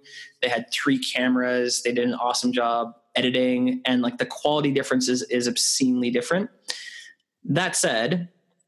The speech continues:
just because you have high quality video doesn't mean, uh, it's, it's, again, the, the message will spread. Um,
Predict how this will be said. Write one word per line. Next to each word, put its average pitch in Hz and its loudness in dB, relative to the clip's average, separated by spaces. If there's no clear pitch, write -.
just 143 0
because 139 2
you 131 2
have 117 0
high 113 0
quality 120 2
video 165 2
doesn't 139 0
mean, 120 0
uh, 113 2
it's, 127 0
it's, 139 0
again, 165 0
the, 147 2
the 139 0
message 135 0
will - 0
spread. - -2
Um, 120 0